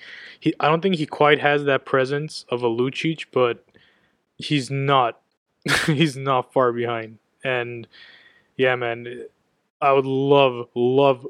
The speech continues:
love to have this guy back on the team. I would love to have him on Kopitar's wing more than any other forward. Um, I would have Wayne Simmons on the right side of Kopitar, so I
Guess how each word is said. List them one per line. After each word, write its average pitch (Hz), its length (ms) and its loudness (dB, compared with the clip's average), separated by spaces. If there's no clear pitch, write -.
love 131 520 0
to 131 120 0
have 127 180 -2
this 120 160 -6
guy 127 180 -2
back 123 280 0
on 123 160 -4
the 120 60 -8
team. 123 340 -8
I 131 60 -2
would 127 60 2
love 131 380 2
to 143 100 -2
have 131 180 0
him 131 120 -10
on 120 120 -4
Kopitar's 127 600 0
wing 127 300 -4
more 139 320 4
than 131 160 -4
any 143 280 -2
other 147 180 4
forward. 120 540 -2
Um, 117 460 -2
I 127 80 -2
would 123 120 2
have 120 180 0
Wayne 120 220 -6
Simmons 117 360 -10
on 113 120 -6
the 117 120 -4
right 113 200 -2
side 113 200 -6
of 107 80 -10
Kopitar, 113 560 -6
so 113 320 -6
I 117 300 0